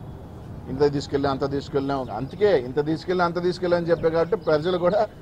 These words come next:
"రారా నాయన, నువ్వు చెప్పిన అబద్ధాలు మేము నమ్మేటట్లేదని" రాయలసీమలో రెండు ఇచ్చారు, అది కూడా బాబా మరదలకి. టూ, ఇంకా సిగ్గుతో ఏం నోటితో మాట్లాడుతావు? ఇప్పటికీ మేము పెంచుతుంటే దాని మీద మీ స్టాండ్ ఏందో చెప్పండి ఫస్ట్.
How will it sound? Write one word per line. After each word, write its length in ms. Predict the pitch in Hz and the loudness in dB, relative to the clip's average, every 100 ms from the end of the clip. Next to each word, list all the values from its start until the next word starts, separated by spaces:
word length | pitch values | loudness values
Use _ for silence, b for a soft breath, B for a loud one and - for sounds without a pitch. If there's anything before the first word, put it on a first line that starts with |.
| - 113 | -6 2
"రారా 260 | 139 170 | 6 6
నాయన, 260 | 165 160 160 | 4 2 2
నువ్వు 220 | 156 143 | 0 -2
చెప్పిన 220 | 147 165 | -2 0
అబద్ధాలు 360 | 156 151 160 151 | 2 4 2 0
మేము 160 | 143 | -2
నమ్మేటట్లేదని" 680 | 139 147 156 147 135 143 151 | -2 -2 0 0 0 -2 0
రాయలసీమలో 500 | 139 151 143 143 151 | 4 4 2 2 2
రెండు 240 | 127 123 | 2 0
ఇచ్చారు, 360 | 123 - 135 120 - - - - 113 | -4 -2 -2 -2 -10 -18 -20 -6 -2
అది 160 | 139 | 2
కూడా 160 | 151 160 | 4 4
బాబా 380 | 127 139 139 127 | 6 4 4 0
మరదలకి. 440 | 123 117 120 113 - - - - - - - - - - - - - - - - - - - | 0 -4 -6 -8 -12 -18 -18 -18 -20 -20 -20 -18 -20 -18 -20 -20 -20 -20 -20 -20 -20 -12 -2
టూ, 180 | 175 175 - - - - - - - - - - - - - | 0 0 -6 -18 -18 -18 -20 -20 -20 -20 -20 -20 -20 -20 -18
ఇంకా 200 | - 220 | -4 -2
సిగ్గుతో 580 | 170 165 143 202 196 185 | -2 -6 -4 -2 0 0
ఏం 240 | 147 180 | 0 -2
నోటితో 260 | 202 190 190 | -2 -2 -2
మాట్లాడుతావు? 580 | 180 175 165 160 160 165 - - - - - | 0 0 -2 -2 -2 -4 -8 -18 -18 -16 -6
ఇప్పటికీ 360 | - 180 196 | -2 -2 0
మేము 220 | 190 180 | 0 0
పెంచుతుంటే 520 | 156 156 - 190 180 185 | 2 0 0 -2 0 0
దాని 200 | 160 160 | 0 0
మీద 100 | 202 | -2
మీ 120 | 175 | -4
స్టాండ్ 440 | - 135 233 302 | -2 2 2 2
ఏందో 140 | 247 196 | 2 2
చెప్పండి 500 | 151 - - - - | 0 -2 -10 -14 -16
ఫస్ట్. 200 | - | -16